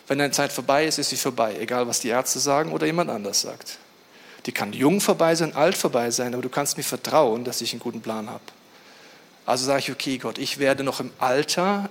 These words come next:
im Haus des Herrn gepflanzt sein. Also entscheide ich mich heute in meiner Wüstenzeit, ich bleibe in deiner Church." Ich bleibe hier gepflanzt, egal ob ich's fühle oder nicht. Und das ist mein wichtiger Tipp an dich. In Dürrezeiten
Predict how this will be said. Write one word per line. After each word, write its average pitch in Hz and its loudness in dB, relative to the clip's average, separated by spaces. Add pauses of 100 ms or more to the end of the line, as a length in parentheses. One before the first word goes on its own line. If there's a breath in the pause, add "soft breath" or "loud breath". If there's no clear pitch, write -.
im 143 -4
Haus 135 4
des - -2
Herrn 131 -2
gepflanzt 113 -4
sein. 101 -6
Also 127 -4
entscheide 156 2
ich 180 -2
mich 156 -2
heute 120 0
in 185 4
meiner 185 4
Wüstenzeit, 131 -2 (400 loud breath)
ich - 0
bleibe 123 2
in 117 -4
deiner 113 -6
Church." - -4 (1120 loud breath)
Ich - 2
bleibe 135 4
hier 123 -2
gepflanzt, 104 -4
egal 139 2
ob 147 -2
ich's - -2
fühle 180 -2
oder 160 0
nicht. 127 -4
Und - -8
das 127 -2
ist - -12
mein 139 -6 (100)
wichtiger 156 -4
Tipp - -4
an 92 -6
dich. - -6 (1000 loud breath)
In 139 -2
Dürrezeiten 165 4